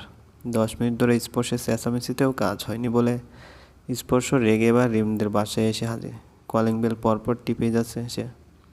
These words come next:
মা তো বয়স শেষ। রিম বিরক্ত হয়ে গিয়ে দরজা খুলে দুমদাম দুটা চড় মেরে দিল। স্পর্শ গালে হাত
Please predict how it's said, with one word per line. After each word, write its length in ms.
মা 280
তো 80
বয়স 280
শেষ। 280
রিম 240
বিরক্ত 380
হয়ে 180
গিয়ে 140
দরজা 360
খুলে 320
দুমদাম 680
দুটা 280
চড় 260
মেরে 240
দিল। 200
স্পর্শ 360
গালে 200
হাত 180